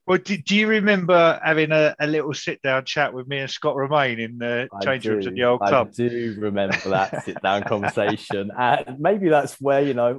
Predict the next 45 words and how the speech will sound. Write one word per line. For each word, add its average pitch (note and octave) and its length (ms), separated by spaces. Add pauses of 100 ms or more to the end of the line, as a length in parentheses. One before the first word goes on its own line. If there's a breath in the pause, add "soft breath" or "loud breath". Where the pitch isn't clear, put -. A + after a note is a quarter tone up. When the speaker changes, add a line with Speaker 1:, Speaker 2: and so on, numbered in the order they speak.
Speaker 2:
I - 20
bucked B2+ 240
my C3 160
ideas D#3 560
up, G#2 220
buddy. A2 240
Maybe C#3 240
that's C3+ 260
where A#2 300
I, A#2 300
you - 20 (580 soft breath)
know, A#2 140
I A2 40
thought C3 320
maybe B2 220
I A#2 120
could A2 220 (600 soft breath)
become B2+ 240
first C3+ 340
team C#3+ 180
captain B2+ 440
one A#2+ 220
day. B2 260
But C#3 240 (360)
I E3+ 100
think E3 240 (120)
back F#3 180
when C#3 120
I A#2+ 40
was A#2 120
playing A#2 300
for A2+ 40
you, A2 240
I G#2+ 60
was G#2 180 (460)
little A#2 180
fish, G2+ 480
big G#2+ 220
pond, A2 400
and A2+ 100
I A#2 60
was A2 120
just - 160
enjoying A#2 540
playing, G#2 640